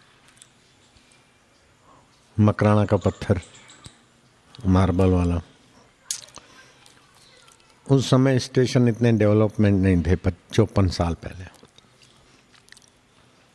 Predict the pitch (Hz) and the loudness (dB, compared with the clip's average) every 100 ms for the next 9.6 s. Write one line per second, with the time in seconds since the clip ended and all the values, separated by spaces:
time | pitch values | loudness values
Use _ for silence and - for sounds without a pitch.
0 | _ - 113 110 104 107 98 - 101 104 | _ -4 -2 0 0 0 -2 -2 -2 0
1 | 101 101 95 92 95 98 92 92 98 104 | 0 0 0 0 2 2 0 0 0 2
2 | 101 - 82 80 _ _ _ _ _ _ | 0 -4 -8 -10 _ _ _ _ _ _
3 | _ _ _ _ _ _ _ _ _ _ | _ _ _ _ _ _ _ _ _ _
4 | _ _ _ _ _ _ _ _ _ _ | _ _ _ _ _ _ _ _ _ _
5 | _ _ _ _ _ _ _ _ 107 110 | _ _ _ _ _ _ _ _ -2 0
6 | - 110 120 117 107 117 113 98 - _ | 0 -2 0 0 0 -2 -2 -6 -16 _
7 | - - 110 - 113 113 117 107 104 101 | -12 -2 -2 0 0 2 0 2 0 -2
8 | - 98 95 95 95 107 98 104 - 104 | -2 -2 -2 -2 -2 -2 0 -2 -2 -2
9 | 101 98 98 98 95 95 | 0 0 0 0 -2 -4